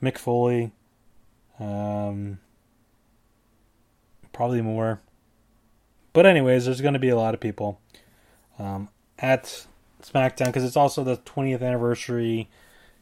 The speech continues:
It's the debut on Fox. Um, they're actually having a pre-show at seven thirty on Fox, leading into the, uh, actual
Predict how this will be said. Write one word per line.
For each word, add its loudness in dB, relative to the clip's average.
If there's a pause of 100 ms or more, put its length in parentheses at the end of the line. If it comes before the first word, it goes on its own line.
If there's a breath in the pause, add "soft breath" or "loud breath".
(120)
It's -16
the -14
debut 2
on 0
Fox. -6
Um, -4
they're -2
actually -2
having -6
a -6
pre-show -2
at 0
seven -2
thirty 0
on 0
Fox, -6 (580 soft breath)
leading 0
into -2
the, -6
uh, -4
actual -6